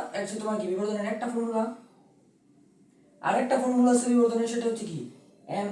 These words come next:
is equal to কি নেগেটিভ ভি by ইউ, এটা হচ্ছে কি বিবর্ধনের আরেকটা সূত্র। আর ভি আর ইউ সেটা তো আগেই বলে দিছি,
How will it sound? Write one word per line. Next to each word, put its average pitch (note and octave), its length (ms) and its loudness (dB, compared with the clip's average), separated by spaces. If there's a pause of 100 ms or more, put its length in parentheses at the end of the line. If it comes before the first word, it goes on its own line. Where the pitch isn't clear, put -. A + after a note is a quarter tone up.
is A3 160 -2
equal A3+ 220 0
to G3+ 80 2
কি F3 60 -2 (120)
নেগেটিভ G#3 340 -2 (200)
ভি F#3+ 160 -6
by G#3+ 120 0 (100)
ইউ, A#2+ 100 -6 (1500)
এটা G#3 140 -4
হচ্ছে A#3 200 2
কি G#3+ 120 -2
বিবর্ধনের G#3 380 2 (160)
আরেকটা A3 320 2
সূত্র। D3 180 -6 (420)
আর E3 60 -2 (100)
ভি F3 160 2
আর A#3 100 6
ইউ A3 160 0
সেটা G3+ 180 -2
তো G3+ 100 -2
আগেই G#3 180 0
বলে F3 160 2
দিছি, C#3+ 200 -8